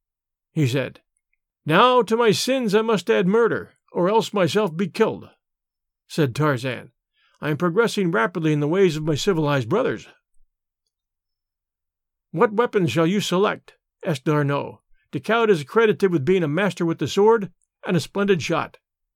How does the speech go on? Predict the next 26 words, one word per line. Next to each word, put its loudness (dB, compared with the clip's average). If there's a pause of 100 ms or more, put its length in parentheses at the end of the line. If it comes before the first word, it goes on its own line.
(280)
"I 4
might 4
then 4
choose 0
poisoned 2
arrows 4
at -6
twenty -2
paces, 0 (360)
or 6
spears 0
at -10
the -6
same 2
distance," 0 (560)
laughed -2
Tarzan. -4 (800)
"Make 0
it -2
pistols, -2
Paul." -6 (1400)
"He 2
will 6
kill -2
you, 2
Jean." -4